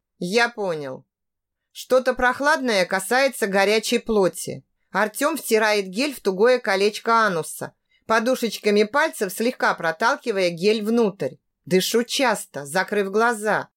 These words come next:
Они ласкают меня одновременно. Игорь проникает пальцами во влагалище, Артем в попку, растягивая, подготавливая под свои размеры. Шуршание фольги, снова ласки.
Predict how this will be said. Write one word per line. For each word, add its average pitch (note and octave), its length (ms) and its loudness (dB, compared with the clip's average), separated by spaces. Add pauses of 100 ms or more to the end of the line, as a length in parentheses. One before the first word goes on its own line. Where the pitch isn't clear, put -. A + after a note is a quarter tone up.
(140)
Они G#3+ 280 4
ласкают A#3 540 0
меня G#3 300 2
одновременно. G#3+ 840 2 (600)
Игорь C4+ 360 0
проникает G3 680 0
пальцами A3+ 480 0
во F3+ 120 2
влагалище, G3 880 0
Артем F3+ 460 0
в - 140 -10
попку, - 580 -2 (260)
растягивая, F3 840 0
подготавливая G#3 840 0
под F#3 160 -8
свои E3+ 320 0
размеры. F#3+ 720 0 (840)
Шуршание B3+ 680 0
фольги, F#3+ 680 -2 (200)
снова F#3 480 2
ласки. A3 680 -2